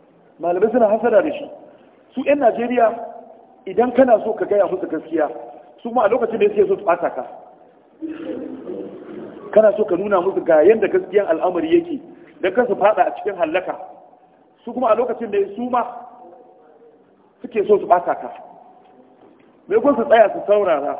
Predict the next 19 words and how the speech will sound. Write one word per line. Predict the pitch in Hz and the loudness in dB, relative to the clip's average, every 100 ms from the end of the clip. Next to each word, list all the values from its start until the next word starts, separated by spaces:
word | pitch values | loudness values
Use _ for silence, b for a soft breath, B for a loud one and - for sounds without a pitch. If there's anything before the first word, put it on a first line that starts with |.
| - - - - _ _ _ | -12 -18 -20 -20 _ _ _
Idan | - 247 | -8 -4
ka | 247 | -2
ce | 247 226 | 4 6
wane | 180 226 254 226 | 8 6 4 2
ba | 175 170 | 2 2
malami | 202 190 160 165 | 2 2 -2 -6
ba | 170 | -6
ne, | 139 - - - - - | -8 -14 -20 -20 -12 -6
aka | - 220 | 0 2
rama | 214 | 2
kallahu, | 214 190 190 180 | 2 4 2 2
me | 208 | 0
yasa | 247 262 | 2 0
ka | 214 | 2
ce | 226 | 2
ba | 175 165 | 2 2
malami | 185 165 156 | 2 0 -2
ba | 151 | -4
ne? | 139 | -4